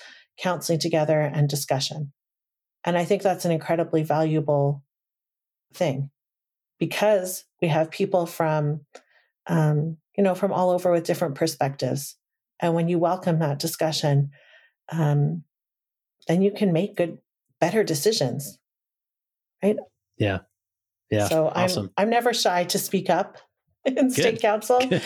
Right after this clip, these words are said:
Speaker 1: Uh, yeah, it is really good. And, um, I've, I found it a very supportive, welcoming environment. And I really encourage primary presidents to speak up because, you know, in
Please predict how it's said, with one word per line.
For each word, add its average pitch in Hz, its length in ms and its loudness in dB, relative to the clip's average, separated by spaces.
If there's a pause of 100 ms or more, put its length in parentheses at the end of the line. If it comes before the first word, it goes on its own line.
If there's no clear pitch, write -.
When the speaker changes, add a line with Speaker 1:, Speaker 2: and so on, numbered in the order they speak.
(360)
Speaker 1:
Uh, 220 200 2
yeah, 254 220 0
it 247 140 4
is 320 220 2
really 302 260 4
good. 151 380 2 (360)
And, 196 500 0
um, 175 580 0 (1300)
I've, 185 420 0 (1080)
I 214 140 2
found 202 320 2
it 185 140 4
a 175 60 2
very 175 220 4
supportive, 175 500 0
welcoming 160 420 2
environment. 151 540 0
And 196 220 2
I 202 60 4
really 202 280 2
encourage 196 540 0
primary 202 360 0
presidents 160 560 -2
to - 100 -10
speak 160 300 -2
up 147 200 -2
because, 175 360 0 (440)
you 185 60 0
know, 185 240 2
in 180 400 -2